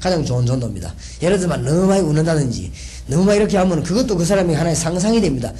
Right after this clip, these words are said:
상상이 되기 때문에 진짜 복음 방대는, 어, 도움이 안 돼요. 그 다음에 여-, 너무 예를 들어서 뭐, 어, 남자 여자에게 친절하게 했다든지 여자가 남자에게 너무 친절하게 했다든지 이런 감을 줘도 그것 때문에 복음 듣는 데는 막힙니다.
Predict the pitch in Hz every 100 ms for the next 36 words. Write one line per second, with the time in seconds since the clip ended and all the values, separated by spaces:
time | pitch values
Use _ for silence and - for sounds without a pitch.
0 | - - - 185 214 233 226 202 190 170
1 | 160 147 - 262 247 208 151 208 240 233
2 | 165 170 165 175 202 - - - - -
3 | 135 131 120 180 175 143 113 110 117 -
4 | - - - - - 196 202 180 170 151
5 | 170 156 170 208 208 214 202 180 185 151
6 | - - 143 151 180 226 196 190 196 180
7 | 254 240 175 147 135 117 110 101 - -
8 | 180 208 208 190 220 202 160 156 190 247
9 | 254 208 175 139 143 262 277 240 175 196
10 | 190 180 202 202 220 226 - - - 180
11 | 240 254 269 277 156 117 - - 214 240
12 | 240 190 175 185 170 143 127 180 123 87